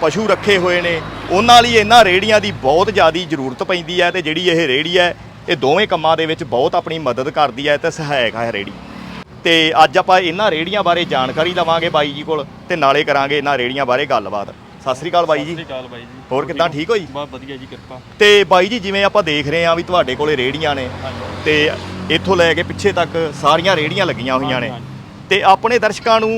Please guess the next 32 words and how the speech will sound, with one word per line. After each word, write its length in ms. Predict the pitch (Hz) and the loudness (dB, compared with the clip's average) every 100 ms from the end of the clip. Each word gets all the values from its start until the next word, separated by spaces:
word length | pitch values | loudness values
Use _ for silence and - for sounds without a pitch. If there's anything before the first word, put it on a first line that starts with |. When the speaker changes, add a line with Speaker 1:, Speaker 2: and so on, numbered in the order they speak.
| 202 | -4
Speaker 1:
ਇਹਨਾਂ 280 | 180 190 226 | -6 2 2
ਰੇਹੜੀਆਂ 320 | 180 190 214 | 4 2 2
ਬਾਰੇ 300 | 196 190 196 | 2 4 2
ਜਾਣਕਾਰੀ 500 | 170 156 147 156 170 | 2 0 2 0 -2
ਦਿਓ 220 | 151 143 170 | 0 -2 -2
ਵੀ 120 | 180 | -4
ਜਿਵੇਂ 360 | 160 170 170 160 - - - - - - | -2 -2 -2 -6 -12 -16 -16 -16 -8 -2
ਇਹ, 120 | 175 | 0
ਜਿਵੇਂ 160 | 175 | 2
ਆਪਾਂ 160 | 175 175 | 2 2
ਦੇਖ 160 | 156 147 | 0 0
ਰਹੇ 80 | |
ਹਾਂ 80 | 165 | 0
ਵੀ 120 | 165 | 0
ਇਹ 100 | 170 | 0
ਕਾਹਦੀ 300 | 151 139 175 | 2 2 2
ਬਣੀ 240 | 196 180 170 | -2 -4 -4
ਹੋਈ 220 | 170 170 | -4 -2
ਹੈ 160 | 165 151 147 | -2 -2 -8
Speaker 2:
ਹਾਂਜੀ, 240 | 170 156 | -8 -8
ਹਾਂਜੀ। 420 | 131 117 - - | -12 -14 -16 -2
Speaker 1:
ਜਾਂ 120 | 156 165 | 0 2
ਕੀ 200 | 151 180 | 0 -4
ਮਟੀਰੀਅਲ 460 | 156 143 160 185 | -4 -4 0 2
ਲੱਗਾ 220 | 170 135 156 | 2 4 2
ਹੈ 80 | |
ਤੇ 100 | 160 | 2
ਕਿੰਨੀ 360 | 175 - 147 151 | -2 -6 -6 -4
ਕੁ 120 | 156 | -2
ਇਹਦੀ 140 | 143 180 | -2 -4
ਮਜ਼ਬੂਤੀ 520 | 151 120 - 107 | -6 -6 -8 -10
ਹੈ? 80 | 92 | -12